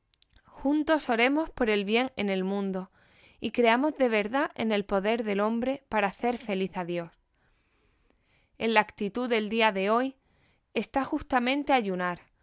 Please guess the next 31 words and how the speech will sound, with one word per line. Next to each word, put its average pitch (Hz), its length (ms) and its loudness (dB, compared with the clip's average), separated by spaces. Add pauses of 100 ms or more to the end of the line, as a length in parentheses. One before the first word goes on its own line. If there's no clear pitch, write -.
(600)
El 214 140 -2
Papa 233 260 0
Francisco 240 880 -4 (380)
pide 269 200 2
ayunar 285 640 2
de 233 180 -4
lo 208 140 0
que 214 80 -2
estorba 302 640 -2 (260)
para 214 200 0
así 277 220 -4
abrir 269 300 0
el 247 160 0
corazón 214 420 -4
a 196 80 0
Dios, 185 360 -4 (560)
incluso 269 840 -2
de 233 120 -4
la 214 100 -2
saturación 208 680 -4
de 233 60 -2
informaciones, 190 920 -4 (640)
verdaderas 220 680 2
o 208 60 -2
falsas, 294 640 -2 (320)
y 233 80 -2
de 220 100 0
los 208 140 -2
productos 220 560 -4
de 208 100 -4
consumo, 175 580 -6